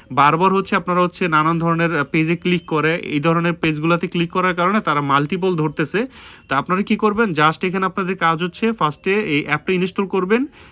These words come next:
অ্যাপটা ইনস্টল করার সাথে সাথে then হচ্ছে আপনারা, আহ, এই দুইটা গেম খেলবেন এবং, আহ, এখান থেকে হচ্ছে কায়া টোকেনটা ক্লেম করবেন।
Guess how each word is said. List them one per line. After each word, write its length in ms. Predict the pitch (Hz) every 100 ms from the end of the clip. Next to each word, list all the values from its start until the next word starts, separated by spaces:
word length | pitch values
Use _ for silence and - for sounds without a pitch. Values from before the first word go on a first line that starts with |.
| -
অ্যাপটা 240 | 147 -
ইনস্টল 360 | 190 185 - 196
করার 220 | 196 190
সাথে 220 | 190 175
সাথে 240 | 185 196 208
then 260 | 165 165
হচ্ছে 200 | 175 175
আপনারা, 400 | 190 196 196 220
আহ, 380 | 175 139 131 -
এই 180 | 127 127
দুইটা 240 | 135 175
গেম 300 | 170 170 190
খেলবেন 340 | 175 196 202 208
এবং, 400 | 156 156 160 147
আহ, 220 | 135 160
এখান 300 | - - 165
থেকে 180 | 165 185
হচ্ছে 220 | 196 190
কায়া 220 | - 156 151
টোকেনটা 320 | 170 175 175
ক্লেম 260 | - 202 196
করবেন। 320 | 170 147 202